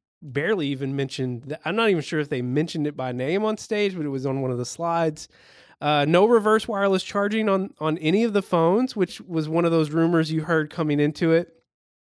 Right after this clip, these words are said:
And, uh, uh, no bundle on services. There was another thing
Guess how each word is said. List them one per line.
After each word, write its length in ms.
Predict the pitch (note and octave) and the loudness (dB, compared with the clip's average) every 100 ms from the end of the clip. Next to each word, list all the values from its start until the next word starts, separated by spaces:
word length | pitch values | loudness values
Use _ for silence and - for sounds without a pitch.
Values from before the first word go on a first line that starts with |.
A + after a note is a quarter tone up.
| - - | -20 -2
And, 320 | E3 E3 D#3+ | 4 4 6
uh, 260 | D#3+ D3+ C#3+ - - - - _ - | 4 4 0 -6 -20 -20 -20 _ -12
uh, 120 | F3+ | -8
no 240 | E3+ F3+ G#3 | 0 2 2
bundle 380 | F#3 A#3 A#3+ G3+ | 2 2 2 2
on 180 | G3 | 2
services. 640 | F#3 A3 C#4 A3+ C3 A2+ - | 0 0 0 -2 -6 -8 -6
There 120 | D3 | -6
was 120 | D#3+ | -2
another 260 | E3+ G3 A3 | 0 2 0
thing 300 | G3+ F#3 | 0 -2